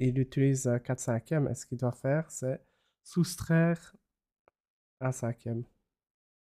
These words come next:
Donc, il comprend pas la relation, en fait, entre un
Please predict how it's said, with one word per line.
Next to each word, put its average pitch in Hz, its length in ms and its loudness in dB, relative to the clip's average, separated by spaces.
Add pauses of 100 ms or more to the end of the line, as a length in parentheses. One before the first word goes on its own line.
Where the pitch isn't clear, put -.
(2000)
Donc, 147 180 -2
il 165 80 4
comprend 151 420 4
pas 170 180 8
la 156 120 8
relation, 135 520 2
en 135 60 2
fait, - 340 -6
entre 127 580 0
un 151 340 4